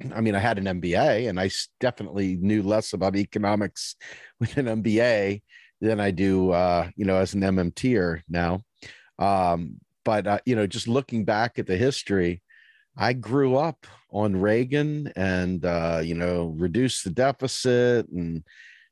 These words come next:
probably every gold bug minded idea you could have. Uh, my first trip outside of the Republican Party took me to Ron Paul, who was sort of a Republican 'cause he had nowhere else to run.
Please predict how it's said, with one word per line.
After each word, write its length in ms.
probably 480
every 300
gold 460
bug 360
minded 800
idea 540
you 180
could 180
have. 440
Uh, 380
my 320
first 340
trip 240
outside 540
of 60
the 80
Republican 680
Party 480
took 240
me 220
to 160
Ron 400
Paul, 360
who 120
was 180
sort 320
of 140
a 60
Republican 720
'cause 180
he 60
had 160
nowhere 220
else 220
to 100
run. 380